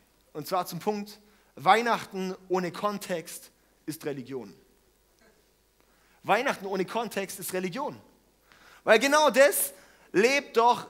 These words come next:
das ist Religion. Religion ist im Endeffekt was ohne Beziehung.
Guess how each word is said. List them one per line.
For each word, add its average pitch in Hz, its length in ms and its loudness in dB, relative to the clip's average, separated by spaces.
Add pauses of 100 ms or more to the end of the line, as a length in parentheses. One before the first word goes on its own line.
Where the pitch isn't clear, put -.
das 262 240 4
ist 214 160 -4
Religion. 220 440 0
Religion 202 440 -2
ist 226 100 -8
im 190 60 -6
Endeffekt 202 400 -4
was 190 260 -2
ohne 214 220 -2
Beziehung. 165 540 -8